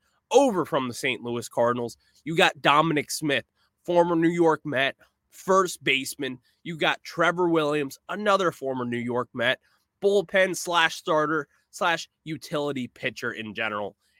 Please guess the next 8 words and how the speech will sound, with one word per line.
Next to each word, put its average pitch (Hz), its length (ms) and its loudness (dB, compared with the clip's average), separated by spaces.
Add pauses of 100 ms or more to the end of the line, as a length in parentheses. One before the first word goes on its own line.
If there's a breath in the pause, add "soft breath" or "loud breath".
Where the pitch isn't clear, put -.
And 123 140 -6
then 131 180 -2
Lane 110 640 -4
Thomas, 101 580 -4
your 120 120 -10
Nationals' 120 720 -2 (100)
fourth 139 340 -6
outfielder, 180 720 -2